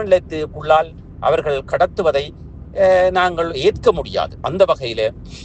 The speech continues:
நிச்சயமாக அந்த அதிகாரிகளையும் யாரென்று அனுரா அரசு கண்டுபிடித்து மேலும் மேலும் அவர்களை இறுக்கி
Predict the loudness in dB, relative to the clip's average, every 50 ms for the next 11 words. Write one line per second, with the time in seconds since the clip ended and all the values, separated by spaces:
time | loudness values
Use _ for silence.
0 | -16 -14 -14 -12 -12 -8 0 0 2 2 4 2 0 0 2 2 2 2 0 -4
1 | -12 -16 -16 -10 -4 -2 -2 -2 -2 -4 0 0 0 0 0 -2 -6 -6 -6 -10
2 | -6 0 2 2 2 2 0 0 0 0 0 0 -2 -6 -6 0 2 4 4 4
3 | 4 2 -2 -4 -4 -2 -2 -2 -2 -2 -4 -2 2 2 4 4 4 2 0 -2
4 | -4 -6 -6 -4 -4 -4 -2 -2 -4 -4 -4 -8 -8 -8 -6 -6 -6 -6 -8 -12
5 | -16 -16 -16 -16 -16 -14 -8 -4 -2 0 0 2 2 2 2 2 0 0 0 2
6 | 0 0 -2 0 2 4 4 2 2 -2 -4 -4 -4 -4 -4 -4 -4 -4 -6 -8
7 | -8 -8